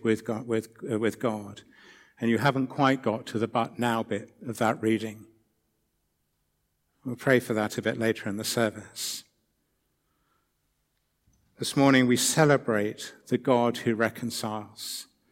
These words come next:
And reconciliation is woven deep into the character of God.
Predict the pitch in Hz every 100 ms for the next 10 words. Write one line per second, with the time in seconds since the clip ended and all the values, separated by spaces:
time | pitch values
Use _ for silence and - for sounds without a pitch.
0 | _ _ _ _ _ _ _ - 147 156
1 | 156 - 156 147 139 135 - 123 123 147
2 | 139 135 131 127 123 147 117 117 - -
3 | - - 113 - 117 113 - 127 117 117
4 | - 113 107 - _ _ _ - 117 -
5 | 120 110 101 101